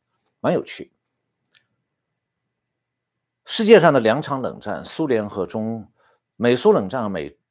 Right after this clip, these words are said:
中美冷战，都是共产党大国点燃的，这第一。之前点燃冷战的这一方原来都是美国的盟-，盟友。苏联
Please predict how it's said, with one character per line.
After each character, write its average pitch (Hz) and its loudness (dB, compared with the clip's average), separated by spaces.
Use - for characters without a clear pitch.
中 175 -2
美 123 0
冷 90 -10
战， - -16
都 202 8
是 - -4
共 143 -8
产 110 -10
党 82 -12
大 85 -6
国 78 -10
点 - -14
燃 - -18
的， - -20
这 92 -12
第 82 -16
一。 62 -18
之 190 -2
前 123 -4
点 127 4
燃 156 2
冷 107 -2
战 190 0
的 101 -6
这 139 -8
一 87 -8
方 113 -8
原 127 -2
来 113 -4
都 135 -6
是 120 -12
美 78 -10
国 87 -14
的 82 -14
盟-， 76 -20
盟 78 -16
友。 - -18
苏 208 2
联 135 4